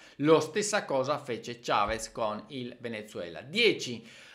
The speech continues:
Attenzione, perché a questo interessa tutti quelli che hanno importanti dotazioni di crypto asset all'interno dei propri portafogli. Nasce il preoccupante concetto del blockchain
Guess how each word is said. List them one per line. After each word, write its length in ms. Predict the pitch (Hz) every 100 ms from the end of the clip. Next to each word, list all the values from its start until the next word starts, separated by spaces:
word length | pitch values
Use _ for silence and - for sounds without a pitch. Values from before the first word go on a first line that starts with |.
| -
Attenzione, 840 | 202 202 240 226 262 269 262 262
perché 300 | 262 202 208
a 80 | 190
questo 300 | - 233 -
interessa 680 | 226 214 185 190 196 214 202
tutti 280 | 247 226
quelli 300 | 202 190 190
che 100 | 196
hanno 220 | 180 180 185
importanti 840 | 175 165 135 135 208 202 196 196
dotazioni 840 | 156 151 135 - 165 156 165 165 127
di 200 | 131 131
crypto 360 | 139 135 -
asset 400 | 143 107 - 131
all'interno 460 | 131 139 139 139 147
dei 140 | 147
propri 260 | 135 127 143
portafogli. 680 | - 123 131 - 170 113 92 - - _ -
Nasce 760 | 143 233 240 - - 123 107 - - - -
il 160 | 170
preoccupante 840 | 170 202 202 208 247 247 247 196 -
concetto 680 | 139 127 - 196 214 220
del 260 | 190 165 160
blockchain 960 | 139 143 226 226 - - 226 240 240